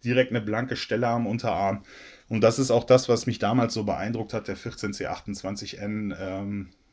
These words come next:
in diesem, äh, in dieser Form, in diesem Messer, ähm, ist absolut großartig, schnell, pflegeleicht auf Schärfe zu bringen. Macht richtig, richtig Spaß.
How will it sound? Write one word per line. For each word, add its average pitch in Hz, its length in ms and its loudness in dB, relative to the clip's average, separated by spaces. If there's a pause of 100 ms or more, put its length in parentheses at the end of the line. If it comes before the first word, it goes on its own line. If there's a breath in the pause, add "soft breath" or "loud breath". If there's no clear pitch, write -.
(260)
in 104 260 -2
diesem, 131 460 4 (440)
äh, 104 240 2
in 101 80 0
dieser 120 220 2
Form, 110 280 -2
in 104 60 2
diesem 107 220 -2
Messer, 101 380 -4 (580 loud breath)
ähm, 98 300 0
ist 80 160 -8
absolut 104 600 -4 (280)
großartig, 113 1120 -2
schnell, 107 600 2 (520)
pflegeleicht 101 680 -4
auf 92 120 -10
Schärfe 92 300 -4
zu 87 160 -10
bringen. 78 320 -10 (640 loud breath)
Macht 107 240 -6
richtig, 101 320 -8
richtig - 280 -10
Spaß. - 400 -14